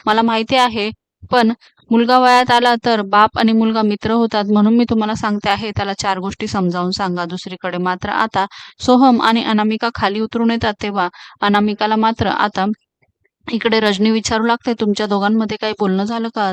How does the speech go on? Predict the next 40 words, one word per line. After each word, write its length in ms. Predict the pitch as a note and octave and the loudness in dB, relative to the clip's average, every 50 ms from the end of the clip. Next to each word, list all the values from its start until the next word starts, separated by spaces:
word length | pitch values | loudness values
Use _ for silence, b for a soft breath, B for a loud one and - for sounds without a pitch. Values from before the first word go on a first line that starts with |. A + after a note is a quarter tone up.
| F#3 | -4
तेव्हा 300 | G3 F#3+ F3+ F3 F#3+ F#3+ | -6 -8 -6 -6 -6 -6
ती 140 | F3+ - G3+ | -4 -4 -4
म्हणते, 280 | G3+ G#3 G3+ F#3 F#3 G#3 G3+ | -4 -2 -2 -4 -4 -4 -4
"तो 60 | G#3+ G#3 | -4 -4
काही 180 | - G#3 G#3 | -4 -6 -6
बोलणार 380 | G#3 G3+ G3+ F#3 F#3 F#3+ G#3 A3+ | -4 -4 -4 -2 -2 -2 -2 -2
होता 220 | A#3+ A#3+ - A#3+ A3+ | -4 -4 -4 -6 -4
का?" 140 | - F#3+ F#3+ G3 B B B B B B B - | -2 -4 -4 -4 B B B B B B B -2
तर 140 | B3 B3 B3 - | -2 0 0 2
त्यावर 340 | - B3 B3 B3 B3+ B3 A3 | 2 2 4 4 2 2 4
आता 300 | - G#3+ G#3+ - A#3+ A3+ | 2 2 0 0 -4 -6
ती 300 | A3 - A#3 A#3 A#3+ A#3+ B B B B _ _ | -4 -6 -6 -4 -4 -4 B B B B _ _
म्हणू 160 | A3+ A3 A3+ | 0 2 2
लागते 320 | A#3+ A#3+ A#3+ A#3+ A#3+ - A#3+ | 4 2 2 0 -2 -4 -4
की, 120 | A#3+ B3 | -2 0
"नाही, 200 | B3 B3 B3+ B3+ | 0 0 2 2
मी 140 | B3 A#3+ A#3+ | 2 2 2
सहजच 380 | A#3 - B3 A3 G#3+ A3 A#3+ - | 2 0 0 0 0 -2 -4 -6
विचारते." 560 | B3 A3+ G#3 - A3 G#3 G3 - G3+ G3 F#3+ F#3 - | -6 -6 -4 -4 -4 -4 -4 -6 -6 -6 -6 -6 -4
त्यानंतर 400 | - F#3+ F#3 F#3 F#3 F3 F#3+ F#3 | -4 -2 -2 -2 -2 -4 -4 -4
मात्र 420 | F#3+ G3 G3+ G#3+ G#3+ - A3 F#3+ F#3 | -2 -2 -2 -2 -2 -4 -6 -6 -4
इकडे 460 | - A3 G#3+ - - G3+ F3+ F#3 A3 B B B B B B - | -4 -6 -8 -6 -4 -4 -4 -4 -4 B B B B B B -2
अनामिका 420 | A3 A3 A#3+ B3+ B3+ C4 C4 C4+ | 0 2 4 2 2 2 0 0
उत्तर 320 | B3 A#3 A3+ _ - A#3 | 0 -2 -2 _ -4 -2
देते, 260 | A#3 A#3 A#3 A3+ - A#3 | 0 -2 -2 -2 -2 -4
"नाही, 300 | A3+ A#3 A#3 A#3 A3+ G#3+ | -4 -2 -2 -2 -2 -2
आमच्यात 360 | G3 F#3 F#3 F#3 G#3+ G#3 - | -2 -2 -2 -4 -6 -8 -8
असं 160 | G#3+ - A3+ A3 | -8 -8 -8 -8
काहीच 260 | - G#3+ G3+ F#3+ F#3+ | -6 -6 -6 -8 -6
बोलणं 260 | G3+ G3+ G3 F#3+ F#3+ G3 | -4 -2 -2 0 0 -2
झालं 300 | G#3+ G#3+ G#3 F#3+ F#3+ G3+ | -4 -6 -6 -4 -4 -2
नाही." 140 | G3+ F#3+ | -2 -4
त्यामुळे 400 | F3 - F#3 F3+ F3 F3 F3 F3 | -4 -4 -4 -4 -2 -2 -2 -2
आता 380 | - - - G#3+ G#3+ - F3+ F3+ | -2 -2 -4 -4 -2 -2 -2 -2
रजनी 320 | F3+ F#3+ F#3+ G3 - A3+ | -2 -2 -4 -2 -2 -2
अजूनच 480 | G#3+ - G#3 F#3 - G3 G3 G#3+ G#3+ - | -2 0 -2 -2 -2 -2 -2 -2 -2 -2
रागाने 440 | A3 A3 G#3 G3+ G#3+ A#3 A#3 A3+ G3+ | 0 2 2 2 2 0 0 -2 -2
सोहमकडे 520 | - - G3 F#3+ G3 F#3+ F3+ - F#3 F#3+ | -4 -4 -2 -2 -2 -2 -4 -4 -6 -6
बघू 240 | F#3 F3 F3+ E3+ F3 | -6 -6 -6 -6 -4
लागते. 380 | F3 F3 F3 - _ - F3+ | -6 -6 -6 -8 _ -12 -12